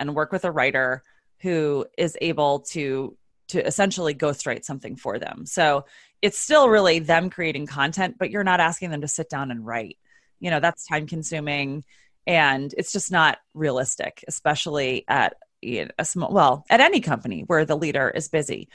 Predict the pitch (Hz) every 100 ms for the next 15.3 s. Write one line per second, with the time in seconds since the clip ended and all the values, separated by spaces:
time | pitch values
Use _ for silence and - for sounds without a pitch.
0 | - - - 208 180 165 - 185 165 156
1 | 156 - - _ - 180 190 202 196 185
2 | - - - 180 196 214 208 214 208 180
3 | 180 180 170 165 165 - 202 185 170 165
4 | 180 160 156 165 175 175 165 - 135 131
5 | - 202 214 247 247 170 180 160 160 156
6 | 165 190 214 233 - - - - 202 214
7 | 208 196 185 175 156 156 - 247 254 -
8 | _ - _ - 185 151 - 214 208 214
9 | 190 185 185 - - - 175 170 175 170
10 | 160 156 156 151 - _ _ - 180 214
11 | 180 170 165 151 131 170 - 151 160 170
12 | 180 175 170 165 170 175 170 165 - -
13 | 196 180 180 180 196 208 202 - 143 151
14 | - 143 - 208 202 202 170 190 190 185
15 | 196 185